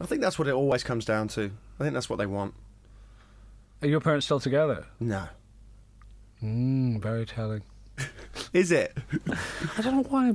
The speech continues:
Speaker 2: I've become a shrink all of a sudden.
Speaker 1: Oh, I
Speaker 2: I'm
Speaker 1: like
Speaker 2: sorry
Speaker 1: it,
Speaker 2: about this,
Speaker 1: actually.
Speaker 2: Sean.
Speaker 1: I think you'd be a really good shrink.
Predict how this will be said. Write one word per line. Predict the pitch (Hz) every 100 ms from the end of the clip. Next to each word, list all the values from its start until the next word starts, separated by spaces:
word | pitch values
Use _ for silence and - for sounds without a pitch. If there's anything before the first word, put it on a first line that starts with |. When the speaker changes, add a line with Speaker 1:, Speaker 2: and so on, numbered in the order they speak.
| 170
Speaker 2:
I've | 170 143
become | 131 156
a | 120
shrink | - 160 208
all | 185 120
of | 90
a |
sudden. | 190
Speaker 1:
Oh, | 233
I |
Speaker 2:
I'm | 208
Speaker 1:
like | 214
Speaker 2:
sorry | 240
Speaker 1:
it, |
Speaker 2:
about | 247 123
this, | 98
Speaker 1:
actually. | 107
Speaker 2:
Sean. | - 185
Speaker 1:
I |
think | 214 208
you'd | 160 160
be | 139 127
a |
really | 117 127 117
good | 151 175
shrink. | - -